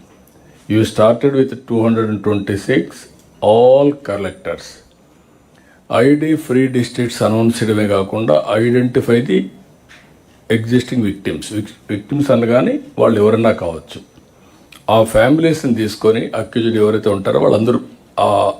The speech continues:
అలవాట్లు ఉండే వాళ్ళు తీసుకొని అక్కడి నుంచి మొత్తం ఫస్ట్ ఫేజ్ ఇది స్టార్ట్ చేయండి. రెండోది, చాలామంది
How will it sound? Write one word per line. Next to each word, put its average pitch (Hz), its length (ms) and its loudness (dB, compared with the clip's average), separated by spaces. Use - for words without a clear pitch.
అలవాట్లు 117 400 2
ఉండే 107 140 0
వాళ్ళు 95 220 -2
తీసుకొని - 380 -6
అక్కడి 131 320 2
నుంచి 156 240 0
మొత్తం 147 420 0
ఫస్ట్ 127 460 -2
ఫేజ్ 147 260 0
ఇది 113 140 -8
స్టార్ట్ - 440 -12
చేయండి. 67 320 -18
రెండోది, 104 420 -2
చాలామంది 147 600 2